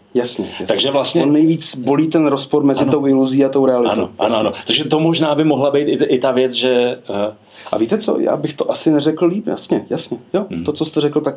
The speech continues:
Speaker 1: na to absolutně sedí.
Speaker 2: Mhm, mhm.
Speaker 1: Takže vy, když vlastně, vy, když z té rovnice výjmete to
Speaker 2: Mhm.
Speaker 1: očekávání,
Speaker 2: Mhm, mhm, mhm.
Speaker 1: tak vlastně, tak, tak to pak není bolestná zkušenost,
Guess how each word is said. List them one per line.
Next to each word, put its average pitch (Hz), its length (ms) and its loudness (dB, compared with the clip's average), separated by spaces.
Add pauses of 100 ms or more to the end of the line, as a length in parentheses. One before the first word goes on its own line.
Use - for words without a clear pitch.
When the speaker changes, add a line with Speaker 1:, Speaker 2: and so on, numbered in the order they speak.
(160)
Speaker 1:
na 131 360 0
to - 180 -8
absolutně 131 420 -4
sedí. 101 300 -4
Speaker 2:
Mhm, 87 80 -10 (320)
mhm. - 80 -8
Speaker 1:
Takže 107 240 -2
vy, 110 100 0
když 127 200 0
vlastně, 135 540 0 (640)
vy, 110 100 0
když 135 340 0
z - 120 -6
té 131 160 2
rovnice 160 480 0
výjmete 131 360 2
to - 120 -2
Speaker 2:
Mhm. 113 60 0
Speaker 1:
očekávání, 127 840 0 (100)
Speaker 2:
Mhm, 92 140 -2
mhm, 113 140 -6 (380)
mhm. 85 260 -6 (100)
Speaker 1:
tak - 240 -8
vlastně, 131 580 0 (640)
tak, - 220 -10 (120)
tak - 140 -8
to 139 100 -2
pak - 160 -4
není 143 200 4
bolestná 127 440 0
zkušenost, 131 680 -4